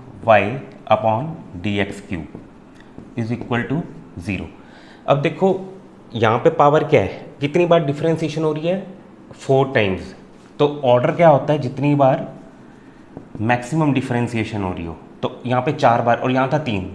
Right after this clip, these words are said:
तो ऑर्डर क्या हो गया, फ़ोर। अच्छा, अब degree, डिग्री कब कब डिफाइन होती है? डिग्री तब डिफाइन होती है जब ये पूरा पॉलिनोमियल हो। अगर ट्रिग्नोमेट्री फंक्शन के साथ डेरिवेटिव आ जाए तो डिग्री डिफाइन ही नहीं होगी।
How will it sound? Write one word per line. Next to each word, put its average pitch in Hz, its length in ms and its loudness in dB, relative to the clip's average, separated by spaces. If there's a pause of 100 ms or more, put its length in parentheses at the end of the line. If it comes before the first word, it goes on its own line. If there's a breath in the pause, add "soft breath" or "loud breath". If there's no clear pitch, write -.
तो - 60 -4
ऑर्डर 120 340 -4
क्या 143 140 0
हो 135 100 4
गया, 147 160 0
फ़ोर। 95 340 -4 (440 loud breath)
अच्छा, 165 200 4
अब 147 180 2
degree, 131 320 2 (1300)
डिग्री 147 320 2
कब - 300 0
कब 165 140 0
डिफाइन 135 340 0
होती 104 220 -6
है? 95 180 -6 (500 loud breath)
डिग्री 156 320 2 (240)
तब 156 200 6
डिफाइन 165 360 6
होती 160 220 4
है 180 60 8
जब 175 140 4
ये 175 80 6
पूरा 160 240 4
पॉलिनोमियल 131 600 4
हो। 101 80 6 (160)
अगर 151 180 4
ट्रिग्नोमेट्री 160 600 4
फंक्शन 151 420 2
के 165 100 0
साथ 151 260 0
डेरिवेटिव 131 580 4
आ 107 60 6
जाए 113 220 2
तो 143 120 4
डिग्री 120 280 2
डिफाइन 113 400 0
ही 120 80 0
नहीं 117 100 0
होगी। 87 280 -4